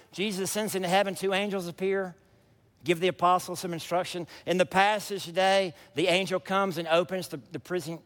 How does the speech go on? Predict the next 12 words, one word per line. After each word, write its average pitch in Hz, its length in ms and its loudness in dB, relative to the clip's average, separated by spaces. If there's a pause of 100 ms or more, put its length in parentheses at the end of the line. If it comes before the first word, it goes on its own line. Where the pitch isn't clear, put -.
(220)
the 147 80 -10
prison 165 360 -2
doors 165 460 -2 (1600)
so 147 160 -2
they 147 120 4
can 139 140 -6
escape. 120 380 -6
So, 131 340 -2 (520)
so 175 300 0 (120)
what 226 380 6
are 294 220 6
angels 165 960 -2